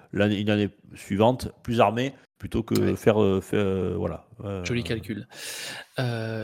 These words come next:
Speaker 2: Nintendo, euh, deux mille dix-neuf, je crois qu'ils étaient là, ils avaient un stand, et Microsoft aussi, et, euh,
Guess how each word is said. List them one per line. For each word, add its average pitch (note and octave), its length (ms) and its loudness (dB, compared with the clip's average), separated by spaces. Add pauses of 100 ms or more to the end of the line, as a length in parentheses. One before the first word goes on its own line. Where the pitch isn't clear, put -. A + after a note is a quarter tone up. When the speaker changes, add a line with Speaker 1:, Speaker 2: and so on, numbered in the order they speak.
Speaker 2:
Nintendo, D3+ 1200 -2 (120)
euh, B2+ 440 -2
deux C3 100 -4
mille C#3+ 100 0
dix-neuf, D3+ 120 -2
je - 60 -10
crois - 160 -14
qu'ils C3 180 -4
étaient - 160 -2
là, C#3+ 140 0
ils B2+ 60 -2
avaient A2+ 80 -4
un A2 100 -4
stand, D3 560 -4
et A#2+ 60 -4
Microsoft - 680 -10
aussi, D#3+ 560 -4
et, A2 220 -2
euh, G#2+ 140 -6